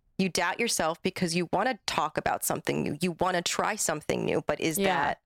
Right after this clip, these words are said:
Speaker 1: is that gonna be perceived in the way you want it to?
Speaker 2: Well,
Speaker 1: Does it
Speaker 2: and
Speaker 1: matter?
Speaker 2: it reminds me of what Elizabeth said in our interview with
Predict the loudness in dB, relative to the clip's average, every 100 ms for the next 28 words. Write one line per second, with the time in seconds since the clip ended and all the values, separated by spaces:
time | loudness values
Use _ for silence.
0 | _ _ _ _ -2 0 0 2 2 0
1 | 0 0 0 0 0 2 2 2 2 2
2 | 2 2 2 0 2 4 4 2 0 0
3 | 2 2 2 4 2 0 _ _ _ _
4 | _ _ 0 2 4 2 2 2 2 2
5 | 4 4 4 2 0 0 0 2 2 2
6 | 2 0 -2 0 0 2 2 4 2